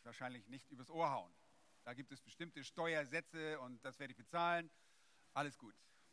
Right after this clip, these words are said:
Ich will nicht sagen, dass unser Zoll nicht korrupt ist, da gibt es bestimmt auch Korrupte, aber wollen wir mal den Beamten das alles glauben, dass es alles recht ist, was da läuft. Also,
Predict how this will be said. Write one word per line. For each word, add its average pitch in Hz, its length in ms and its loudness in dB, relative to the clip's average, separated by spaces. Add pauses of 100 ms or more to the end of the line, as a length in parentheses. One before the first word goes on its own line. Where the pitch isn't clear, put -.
(1120)
Ich 107 140 -18
will 131 100 -4
nicht 123 140 -6
sagen, 123 220 0
dass 117 140 -8
unser 120 220 -8 (180)
Zoll 127 200 -4
nicht 120 280 -12
korrupt 131 400 -8
ist, 139 240 -6
da 117 60 -8
gibt 110 160 -16
es - 60 -20
bestimmt 135 280 -12
auch 110 160 -6
Korrupte, 160 500 -2 (440)
aber 127 460 -2 (300)
wollen 139 180 -4
wir 131 80 -6
mal 113 320 -4 (580)
den 113 320 -8 (560)
Beamten 117 360 -2
das 107 160 -8
alles 117 240 -6
glauben, 117 300 -6
dass 104 120 -16
es 107 200 -20
alles 107 240 -10
recht 117 240 -6
ist, - 180 -20
was 104 120 -18
da 104 100 -12
läuft. 101 320 -12 (880)
Also, 139 340 4